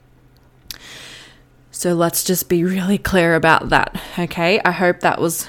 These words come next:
informative. So day one of your cycle, again, is the, the la-, so the last day of your period is day twenty-eight typically. Day, might be day thirty-five for some of you, which is quite common and, and okay. Um,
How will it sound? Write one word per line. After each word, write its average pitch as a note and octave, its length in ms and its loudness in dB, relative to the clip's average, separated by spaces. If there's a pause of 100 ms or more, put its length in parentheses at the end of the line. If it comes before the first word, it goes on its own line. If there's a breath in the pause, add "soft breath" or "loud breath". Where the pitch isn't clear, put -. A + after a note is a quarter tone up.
(160)
informative. E3+ 680 0 (320 loud breath)
So E3+ 300 2
day F3 260 2
one F3+ 240 2
of G#3+ 140 4
your G#3 100 4
cycle, F3 420 0
again, D#3+ 400 0
is D3 280 -4 (140)
the, D#3 140 -2 (200)
the E3 100 0
la-, E3+ 320 2
so - 140 -2
the D#3+ 80 2
last G#3+ 320 4
day A3+ 140 4
of G3+ 100 2
your F#3+ 100 2
period F3+ 500 -4 (280)
is D3+ 160 -6
day D3 160 -2
twenty-eight D3 640 -4
typically. A#3+ 640 0 (420 loud breath)
Day, D3 160 -2
might C#3+ 280 -2
be C#3+ 80 -6
day C#3 180 -4
thirty-five G#3+ 540 0
for G#3 100 -10
some G#3 180 0
of G3+ 140 -2
you, G#3 120 2
which D#3+ 160 -4
is D3+ 120 -10
quite - 340 -8 (220)
common G#3+ 340 0
and, F3 260 -6
and D3 140 -2
okay. A#3+ 640 0 (840 loud breath)
Um, E3 300 0